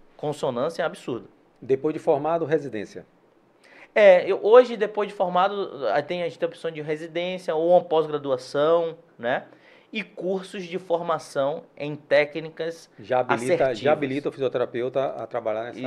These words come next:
Speaker 2: nessa,
Speaker 1: exato.
Speaker 2: nessa
Speaker 1: Hoje,
Speaker 2: área.
Speaker 1: aqui no Brasil, a gente sempre preconiza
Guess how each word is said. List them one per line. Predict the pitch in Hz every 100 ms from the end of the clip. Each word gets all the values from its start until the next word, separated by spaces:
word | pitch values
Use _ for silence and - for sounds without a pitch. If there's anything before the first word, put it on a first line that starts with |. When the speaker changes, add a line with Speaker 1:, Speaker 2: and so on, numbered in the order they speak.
| 127
Speaker 2:
nessa, | 113
Speaker 1:
exato. | 135 117 101 -
Speaker 2:
nessa | 143 196
Speaker 1:
Hoje, | - 208
Speaker 2:
área. |
Speaker 1:
aqui | -
no | 190
Brasil, | 175 165 127 127 165 196 - _ _ _ _
a | -
gente | 139 143 -
sempre | 160 165
preconiza | - 165 165 151 131 139 143 185